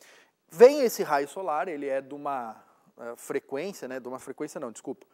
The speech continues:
De uma amplitude menor, então ele incide na superfície e essa superfície vai começar a esquentar,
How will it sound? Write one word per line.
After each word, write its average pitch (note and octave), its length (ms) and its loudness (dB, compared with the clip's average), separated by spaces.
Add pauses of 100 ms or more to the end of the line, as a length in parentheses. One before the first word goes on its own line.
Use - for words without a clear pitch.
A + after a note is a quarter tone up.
(440)
De C3+ 80 -14
uma D3+ 120 -6
amplitude D3+ 640 -8
menor, D3 460 -2
então F3 280 -8
ele F3+ 120 -8
incide D3 840 -8 (440)
na D3 440 -2
superfície E3+ 720 -10
e G3 40 -4
essa F#3 180 -8
superfície E3+ 680 -14
vai D#3 400 -4 (400)
começar E3+ 420 -6
a D3+ 60 -4
esquentar, - 720 -6